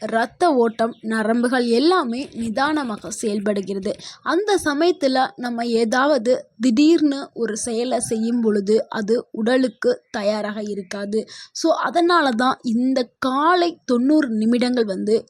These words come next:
கோல்டன் ரூல்ஸ் அவசியம்னு நம்ம சொல்றோம். So, அது என்னங்கிறத பார்க்கலாம். காலையில எழுந்த உடனே செய்யக்கூடாத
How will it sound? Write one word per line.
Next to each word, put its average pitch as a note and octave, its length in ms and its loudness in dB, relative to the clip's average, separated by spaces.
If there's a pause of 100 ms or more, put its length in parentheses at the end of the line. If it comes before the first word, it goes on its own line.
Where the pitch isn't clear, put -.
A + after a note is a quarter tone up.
(160)
கோல்டன் C4 480 2 (160)
ரூல்ஸ் A3 360 -2 (100)
அவசியம்னு A#3 760 -4
நம்ம G3+ 180 -8 (160)
சொல்றோம். G#3+ 340 -2 (220)
So, E4+ 200 -2
அது B3+ 160 -2
என்னங்கிறத C4+ 640 -2
பார்க்கலாம். F#3 440 -14 (1040)
காலையில D#4+ 760 4
எழுந்த D4+ 440 2
உடனே B3+ 480 -2 (140)
செய்யக்கூடாத C4+ 720 -4